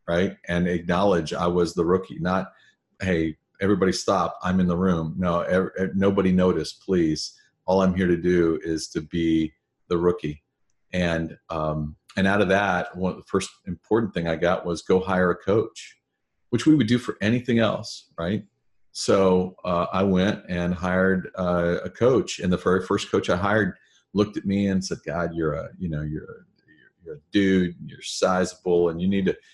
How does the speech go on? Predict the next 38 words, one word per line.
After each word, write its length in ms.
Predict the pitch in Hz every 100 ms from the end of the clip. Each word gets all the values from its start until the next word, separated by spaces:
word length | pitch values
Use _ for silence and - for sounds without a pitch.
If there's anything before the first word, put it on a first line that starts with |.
| _
you 120 | 117
need 160 | 117 80
to 60 |
boom. 480 | 71 76 92 87 76
Like, 240 | 82 85 -
people 280 | 113 110 95
need 240 | 92 85
to, 140 | 78 76
like, 200 | 73 - _ -
feel 320 | 95 98 85
you." 320 | 73 73 71 _ -
And, 200 | 87 82 _ _ _
but 80 | -
that's 240 | 117 -
not 200 | 104 110
the 60 | 110
way 140 | 92
I 100 | 87
talk, 460 | 87 - 110 92 95 _ _ _
and 100 | 87
that's 240 | 82 - 92
not 160 | 95
the 80 | 101
way 140 | 87
I 60 | 82
carry 300 | - 107 107
myself. 580 | 76 73 82 82 - _ _ _ _ _ _ -
But 120 | 98
I 60 |
tried 360 | 92 120 127 110
it, 100 | 92 _ _ _ -
and 160 | 85
I, 240 | 76 76 76 - 95
and 140 | 80
I 80 | 71
stunk 720 | - - - - 82 - - _ 80
at 180 | 71
it. 160 | -